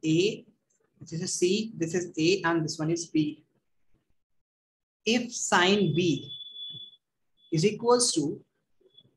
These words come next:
if sine B is equals to three upon four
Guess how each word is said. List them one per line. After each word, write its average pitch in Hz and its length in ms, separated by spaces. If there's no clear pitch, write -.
if 180 160
sine 214 360
B 165 360
is 165 140
equals 220 400
to 165 320
three 233 220
upon 170 420
four 160 380